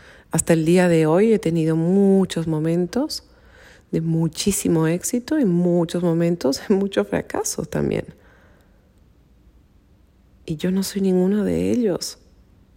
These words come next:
Gracias a esos momentos es que comprendí muchas cosas acerca de mí, es que conocí nuevas herramientas, es que aprendí nuevas habilidades y cada uno de estos momentos me hizo crecer.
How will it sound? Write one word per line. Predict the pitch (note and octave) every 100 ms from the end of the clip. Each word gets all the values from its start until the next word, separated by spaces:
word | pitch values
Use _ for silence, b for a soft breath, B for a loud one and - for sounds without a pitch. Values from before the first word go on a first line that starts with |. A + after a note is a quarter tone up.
| _ _ _ - -
Gracias | F3+ F#3 G3 G#3 G#3 -
a | F#3 E3
esos | F#3+ G3 G3+
momentos | G3 F3 F3 F3+ F3 A#3
es | -
que | - -
comprendí | - E3 D3 D3+ D#3 D#3
muchas | D#3+ F3 F3 F3
cosas | - - G3+ A3 -
acerca | - D#3+ E3 - E3
de | D#3
mí, | D#3 D#3 A#3+ B B B B B
es | -
que | - E3+
conocí | E3+ D#3+ D#3+ E3+
nuevas | E3 E3 E3
herramientas, | D#3+ D3+ D3+ D#3 D#3 D#3 D#3 E3+ - B B B -
es | -
que | F3
aprendí | - D#3+ D#3+ D#3+
nuevas | E3+ E3+ E3+ F3 F3 E3+
habilidades | D3+ D3 D3 D3 D3+ D3 C#3+ G3+ - b b b b b b _
y | E3 D#3 - -
cada | - G3 G3
uno | F3+ F3+
de | F3
estos | - E3
momentos | D3+ D#3 D#3+ D#3 F#3+
me | G#3 D3+
hizo | D3+ - D3+
crecer. | - - - -